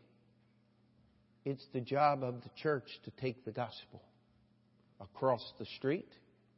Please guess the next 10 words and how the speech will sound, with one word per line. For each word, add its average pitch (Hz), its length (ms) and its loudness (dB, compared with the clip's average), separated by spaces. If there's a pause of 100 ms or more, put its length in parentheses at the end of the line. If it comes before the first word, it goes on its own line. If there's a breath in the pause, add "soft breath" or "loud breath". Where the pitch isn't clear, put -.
(580)
and 104 200 -6
to 117 140 -4
the 104 160 2
uttermost 120 480 0
part. 107 280 -2
But 113 140 -2 (140)
it's 120 180 -2 (100)
got 139 360 4
to 160 100 0
be 135 580 2